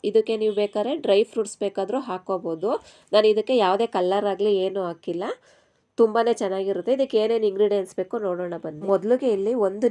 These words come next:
ನಿಂಬೆ ಹಣ್ಣು ತಗೊಂಡಿದ್ದೀನಿ, ಒಂದು ಬಟ್ಲು ಕಾಯಿಸಿರೋ ಹಾಲು ತಗೊಂಡಿದ್ದೀನಿ, ಒಂದು ಬಟ್ಲು ಸಕ್ಕರೆ,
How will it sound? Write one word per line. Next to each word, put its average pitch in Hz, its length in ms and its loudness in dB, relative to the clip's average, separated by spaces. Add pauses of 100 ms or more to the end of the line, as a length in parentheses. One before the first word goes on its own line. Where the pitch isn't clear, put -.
ನಿಂಬೆ 196 240 -2
ಹಣ್ಣು 202 200 -6
ತಗೊಂಡಿದ್ದೀನಿ, 175 600 -6 (640)
ಒಂದು 220 240 2
ಬಟ್ಲು 233 340 0
ಕಾಯಿಸಿರೋ 196 460 -2
ಹಾಲು 196 200 -4
ತಗೊಂಡಿದ್ದೀನಿ, 170 600 -6 (160)
ಒಂದು 190 240 -4
ಬಟ್ಲು 190 320 -4
ಸಕ್ಕರೆ, 175 400 -10